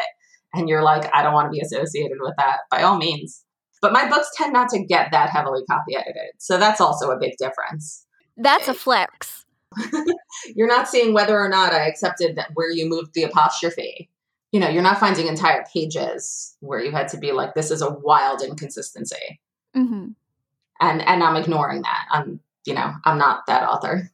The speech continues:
Speaker 1: <laughs>
Speaker 2: So you write both young adult, which I love, and romance, which I
Speaker 1: Mm-hmm.
Speaker 2: also love. Are there big differences in the way that you approach the editing for those different genres?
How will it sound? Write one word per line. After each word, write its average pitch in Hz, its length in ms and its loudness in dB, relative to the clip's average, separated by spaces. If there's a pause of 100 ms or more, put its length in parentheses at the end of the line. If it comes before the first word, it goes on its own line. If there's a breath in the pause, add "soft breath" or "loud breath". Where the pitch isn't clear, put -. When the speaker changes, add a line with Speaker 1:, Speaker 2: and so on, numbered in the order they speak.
(140)
Speaker 1:
<laughs> 220 680 0 (560)
Speaker 2:
So - 140 -4
you 370 320 2
write 403 340 2
both 294 460 0
young 254 320 2
adult, 220 400 0
which - 160 -10
I 240 120 -6
love, 220 420 -8 (200)
and 262 380 4
romance, 254 600 0
which - 160 -14
I - 80 -6
Speaker 1:
Mm-hmm. - 100 -2
Speaker 2:
also 190 220 -4
love. 175 420 -6 (720 soft breath)
Are 311 320 4
there 349 200 2
big 330 220 2 (140)
differences 294 640 0
in 269 140 2
the 254 100 2
way 226 160 4
that 220 140 0
you 233 120 2
approach 226 380 0
the 240 140 -2
editing 233 400 2
for 294 120 -6
those 226 220 0
different 202 300 -4
genres? 214 680 -2